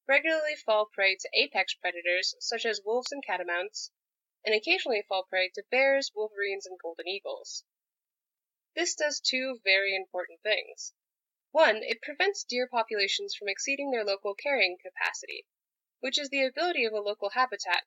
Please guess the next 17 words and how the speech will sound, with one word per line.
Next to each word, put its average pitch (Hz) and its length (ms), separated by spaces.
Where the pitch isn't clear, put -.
to 214 160
provide 202 380
resources 185 680
such - 220
as 190 260
food, 294 360
water, 214 260
and 392 180
space 233 560
without 247 240
those 233 180
resources 214 540
becoming 190 380
entirely 180 500
used 165 340
up. 226 200
Two, 269 320